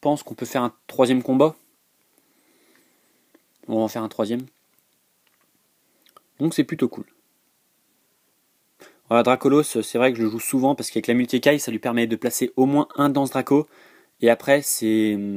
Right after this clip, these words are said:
c'est assez difficile à gérer pour les autres. Surtout qu'avec, euh, Séisme, il tape, euh, le, le feu, l'acier, la roche.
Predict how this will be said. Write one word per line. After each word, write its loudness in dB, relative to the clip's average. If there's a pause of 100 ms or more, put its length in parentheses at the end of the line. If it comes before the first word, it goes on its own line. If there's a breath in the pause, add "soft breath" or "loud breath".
(640 soft breath)
c'est -6
assez 0
difficile -4
à 6
gérer 0
pour -4
les 0
autres. -2 (1300 soft breath)
Surtout -2
qu'avec, 4
euh, 4
Séisme, 0
il -10
tape, -4
euh, 0
le, -2
le -2
feu, 4 (540 soft breath)
l'acier, 0
la 2
roche. -2